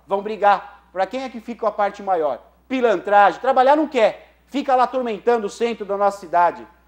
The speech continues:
né? Agora eu quero saber, e aí? Como é que fica? É? Como é que fica quando você reflete, "Ai, puxa, quer cuidar, que tá aqui, ó, tá pedindo"?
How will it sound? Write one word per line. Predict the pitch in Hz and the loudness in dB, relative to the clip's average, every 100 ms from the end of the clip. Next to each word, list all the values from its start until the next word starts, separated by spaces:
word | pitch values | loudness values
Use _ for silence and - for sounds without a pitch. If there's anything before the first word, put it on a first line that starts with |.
| _ - | _ -8
né? | 202 | -6
Agora | - 269 370 | 2 4 4
eu | |
quero | 359 | 0
saber, | 349 339 269 196 - | 4 4 6 0 -2
e | 277 | 4
aí? | 320 214 - _ _ | 6 4 -6 _ _
Como | 285 | 0
é | 302 | 0
que | 302 | 0
fica? | 240 202 - 117 _ _ _ _ | -10 -12 -12 -18 _ _ _ _
É? | - 269 370 _ _ _ _ _ _ _ | -6 -6 -6 _ _ _ _ _ _ _
Como | - 294 | -2 0
é | 294 | 0
que | |
fica | - 233 - | -4 -10 -8
quando | - 226 | -4 -4
você | 214 240 | -4 -4
reflete, | 214 202 240 | -4 -4 -2
"Ai, | 294 294 277 | 0 0 -2
puxa, | 302 285 269 | -4 -8 -6
quer | 262 | -8
cuidar, | 262 247 202 226 | -8 -4 0 0
que | 226 - | -2 -6
tá | |
aqui, | 247 - 233 269 262 | -10 -10 -10 -4 2
ó, | 185 135 - _ | 2 0 -12 _
tá | 233 | -6
pedindo"? | 240 175 190 233 175 | -6 -10 -10 -8 -10